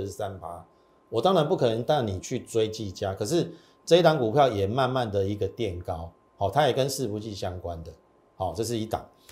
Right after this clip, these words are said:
那再来呢，五G网通主动元件，相信上个礼拜我们有做活动，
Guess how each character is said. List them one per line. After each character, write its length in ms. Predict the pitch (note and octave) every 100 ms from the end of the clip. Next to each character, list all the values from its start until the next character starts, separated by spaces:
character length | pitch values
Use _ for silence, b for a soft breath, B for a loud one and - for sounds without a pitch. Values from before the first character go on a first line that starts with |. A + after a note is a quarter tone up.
| b b b
那 120 | G#3
再 280 | G#3 D4+ C#4
来 200 | G#3 D#3+
呢， 400 | E3 F3 F3+ F3+ - - _ _ _ _ _ _ _ _ _ _ b b b _ _
五 280 | C#3+ C#3 C#3
G 360 | - G3+ G#3
网 400 | A3 C#3+ A2 G#2+
通 280 | A#2 C#3+ D#3
主 280 | D#3+ G2+ F#2
动 260 | C3 A#2+
元 260 | G#2 F#2+ G2
件， 300 | G2 A#2+ G2+
相 420 | - - F3 F#3
信 460 | E3+ - G3+ A#2+ F#2+ - _ _ -
上 200 | - F#3+
个 120 | D3
礼 100 | A2
拜 160 | D3+ C#3+
我 140 | G#2
们 140 | G2+
有 100 | G#2
做 240 | G2 C#3+ G#2+
活 240 | F#2 F2+
动， 300 | - G#2+ F#2